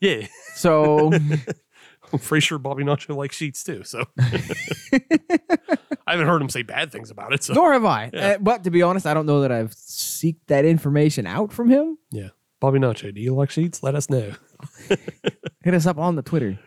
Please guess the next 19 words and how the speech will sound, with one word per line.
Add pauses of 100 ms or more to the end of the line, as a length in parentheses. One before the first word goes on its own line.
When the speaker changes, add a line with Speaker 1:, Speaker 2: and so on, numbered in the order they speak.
Speaker 1:
Hit
us
up
on
Twitter.
Tell
us.
<laughs>
What's
your
favorite
thing
at
Sheetz? (400)
<laughs>
Speaker 2:
That's
a
good
question.